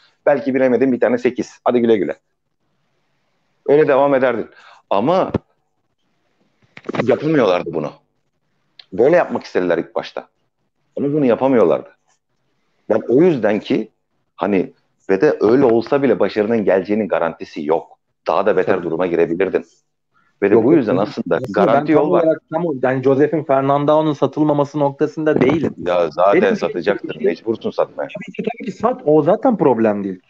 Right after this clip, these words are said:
Speaker 2: Ha, hele ki Josef'i o para, yani Giuliano bir nebze de hani yine iyi paraya gitti de özellikle Josef yüzde yüz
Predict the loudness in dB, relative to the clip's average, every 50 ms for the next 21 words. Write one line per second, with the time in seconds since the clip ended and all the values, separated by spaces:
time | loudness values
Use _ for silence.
0 | -6 -4 -2 -2 -2 0 0 -2 0 0 0 0 2 2 2 2 2 2 2 0
1 | 0 -2 -2 -8 _ _ _ _ -6 -6 -2 0 0 0 0 0 -2 -2 0 2
2 | 2 4 4 4 2 0 -2 -4 -8 _ _ _ -12 -6 -4 -2 -2 -2 0 0
3 | 0 2 0 0 -2 -4 -6 -6 -4 -2 0 0 0 0 -2 -4 -2 -2 -2 0
4 | 0 0 -2 -4 -8 -4 -2 -2 -2 -2 -6 -12 _ _ _ _ 2 2 4 4
5 | 4 4 4 4 2 2 0 0 0 0 0 0 -2 -2 -2 -4 -4 -4 -4 -4
6 | -2 0 -2 -2